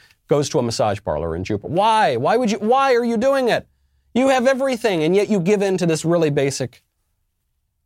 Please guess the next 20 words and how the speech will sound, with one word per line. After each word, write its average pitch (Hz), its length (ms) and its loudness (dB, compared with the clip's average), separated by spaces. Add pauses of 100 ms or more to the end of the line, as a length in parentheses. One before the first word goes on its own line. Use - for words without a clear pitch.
(200)
base 127 280 -2
desire. 95 500 -4 (2000)
Genesis 190 800 -2
chapter 160 360 -2
four, 131 540 0
verse 120 280 -4
seven. 95 480 -4 (720)
"Sin 147 760 -4
is 107 220 -6
crouching 139 960 -4
at 120 180 -2
your 127 160 0
door, 117 540 -2 (580)
and 113 160 -2
it 123 180 -4
desires 117 760 -2
you." 67 260 -12 (680)
It's 120 200 -6
there, 127 480 0
it's, 123 240 -6